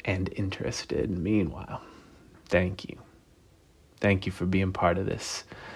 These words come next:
Substack community of practice.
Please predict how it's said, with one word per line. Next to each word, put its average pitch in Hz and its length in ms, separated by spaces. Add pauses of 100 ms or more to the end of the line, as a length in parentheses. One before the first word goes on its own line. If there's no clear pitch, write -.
(100)
Substack 92 760
community 92 760
of - 360
practice. - 880